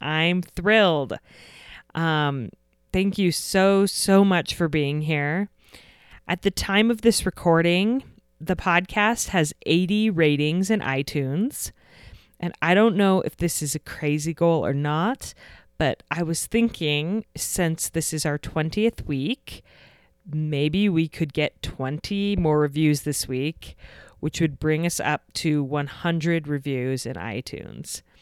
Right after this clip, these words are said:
I would be so excited. Um, these reviews really do help people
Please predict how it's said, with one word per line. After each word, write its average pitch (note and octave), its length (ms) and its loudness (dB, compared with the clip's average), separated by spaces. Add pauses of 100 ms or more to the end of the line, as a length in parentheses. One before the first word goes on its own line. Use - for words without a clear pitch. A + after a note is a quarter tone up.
(340)
I C#3 160 -2
would D3 180 0
be D3 140 -2
so A#3+ 320 4
excited. B2 640 -2 (540)
Um, D3 360 0
these F3 260 2
reviews E3+ 580 2
really D#3 300 4
do D#3 640 -2 (380)
help - 400 0
people B3 680 2